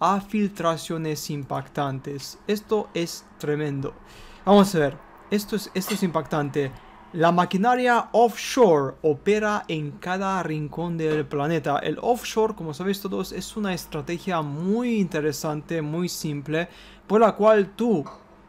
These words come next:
vives en otra parte del mundo y tienes bienes en otro país. Como eres offshore, pues simplemente no pagas impuesto porque estás viviendo fuera del país en el cual ese bien está.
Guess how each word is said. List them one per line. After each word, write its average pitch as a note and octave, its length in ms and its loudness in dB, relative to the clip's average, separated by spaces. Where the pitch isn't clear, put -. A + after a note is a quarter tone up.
vives E3+ 520 2
en D#3+ 60 -8
otra D#3 240 -6
parte D#3 300 2
del C#3+ 180 2
mundo G#3 560 2
y G3+ 140 -2
tienes G3+ 540 -2
bienes E3+ 580 -4
en D#3 120 -6
otro D3+ 260 -6
país. E3 380 -2
Como D3 220 -6
eres G#3 320 -2
offshore, A3 800 0
pues B3+ 220 0
simplemente G3+ 760 0
no F#3+ 400 -4
pagas F#3 540 0
impuesto E3+ 880 6
porque G3 340 -2
estás F#3 360 -2
viviendo E3 440 0
fuera E3 520 4
del D#3 380 2
país E3 640 -2
en D#3+ 140 -4
el D#3+ 140 -2
cual D#3+ 420 0
ese E3+ 460 -2
bien D#3+ 360 -2
está. C#3+ 520 0